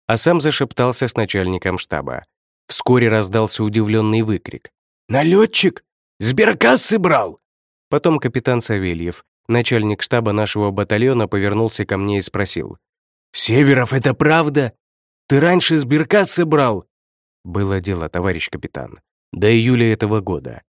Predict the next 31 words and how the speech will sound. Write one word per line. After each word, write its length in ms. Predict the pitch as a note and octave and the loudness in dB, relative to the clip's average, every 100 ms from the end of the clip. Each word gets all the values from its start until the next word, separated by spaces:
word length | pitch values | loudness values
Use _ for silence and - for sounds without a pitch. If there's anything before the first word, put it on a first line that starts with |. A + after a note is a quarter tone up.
| _ _ | _ _
Потом 340 | A2 B2+ C#3+ | 0 2 2
как 200 | A#2 A2 | 2 0
отрезало". 640 | G#2+ - G2 D2+ A1+ A1+ - _ _ _ _ _ | -2 -2 -4 -6 -10 -14 -18 _ _ _ _ _
"Почему? 760 | D3 - D#3+ F#3 F#3 D3 F2+ _ - | -2 2 4 6 6 4 0 _ -4
Война?" 600 | G2 C3 E3+ F#3+ E3 - _ _ _ - | 0 2 4 2 0 -4 _ _ _ -8
Война — 480 | F2+ G2 G#2 G#2+ G#2 | -2 0 0 0 -2
это 180 | F#2 F#2+ | -4 -4
не 120 | F#2 | -4
причина. 600 | G2 F#2 - C#2+ - - _ _ _ | -6 -6 -6 -8 -12 -20 _ _ _
Нет, 400 | G#2 D3 D#3 A2 | 0 4 4 2
я 160 | G#2+ C3 | 2 2
убил 240 | C3 C#3+ | 2 2
сотрудницу 640 | - A#2+ B2+ B2 A2 - G#2 | 2 0 0 0 0 -2 -4
сберкассы, 640 | F#2 G#2+ - A#2+ - E2+ | -2 -2 0 -2 -2 -6
она 240 | D#2+ F#2 | -4 -2
дёрнулась. 640 | F#2+ C3 A#2 G2+ F#2 - - _ _ - | 2 2 4 0 -2 -4 -8 _ _ -6
Вот 340 | F2+ C#3+ - | 0 0 2
и 220 | A#2 G2 - _ _ _ _ _ | 0 -2 -8 _ _ _ _ _
до 140 | - C#3+ | 0 2
сих 240 | B2 - | 0 2
пор 180 | C3+ A2 | 0 2
помню 360 | B2+ A#2 G#2+ | 0 2 2
её 180 | G#2 G2+ | 2 0
зелёные 480 | F#2 G#2+ B2 A2+ G#2 | 0 0 0 0 0
глаза, 440 | F#2+ A2 G2 G2+ | 0 0 0 -2
что 180 | F2+ A2+ | -4 -6
смотрят 480 | - A2 A2 G2+ - | -4 -2 -2 -4 -4
на 40 | |
меня 280 | F#2+ F#2+ F#2 | -4 -4 -4
с 100 | - | -6
укором. 460 | F#2 - C#2+ - | -8 -10 -12 -14